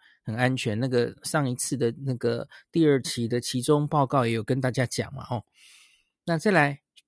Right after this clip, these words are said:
具细胞免疫的反应趋势，啊，意思就是他 T 细胞有做出一些免疫啊，T 细胞免疫力啊，这个是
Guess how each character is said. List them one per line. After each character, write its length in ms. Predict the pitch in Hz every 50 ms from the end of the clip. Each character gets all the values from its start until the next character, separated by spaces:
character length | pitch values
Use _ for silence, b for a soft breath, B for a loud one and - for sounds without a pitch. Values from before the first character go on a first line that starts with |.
| _ _ _ _ -
具 260 | - 247 233 190 165
细 400 | 156 - - - - 214 185 147
胞 240 | - 160 156 156 147
免 240 | 143 131 110 104 - -
疫 160 | 160 151 135
的 160 | 117 120 107
反 240 | - - - 104 95 - 156
应 260 | 151 139 131 110 107 -
趋 260 | - - - 160 156
势， 300 | - - 170 143 - - _ _ _ _ _ _ _ _ _ _ _ _ _
啊， 140 | - 139 -
意 100 | 185 180
思 140 | 165 160 190
就 80 | 170 175
是 140 | 156 175 156
他 160 | 147 165 156
T 260 | - - - 185 175
细 180 | 170 - 175 151
胞 360 | 135 151 135 135 135 139 143
有 160 | - 127 113
做 220 | 110 - 156 147 139
出 200 | - 147 139 139
一 60 | 135
些 220 | 135 - 143 135
免 300 | 123 131 127 113 101 101 127 143
疫 160 | 151 127 113
啊， 160 | 117 - - - _ _ _ _ _ _ _ _ _
T 160 | - - 170
细 180 | 160 - 170 147
胞 160 | 147 139 139
免 260 | 139 131 107 98 120
疫 120 | 131 120 113
力 220 | 117 127 117 107
啊， 140 | - - - - _ _ _ _ _ _ _ _ _ _ _ _
这 100 | 233 220
个 120 | 196 170
是 640 | - - 185 180 175 165 160 151 143 139 131 117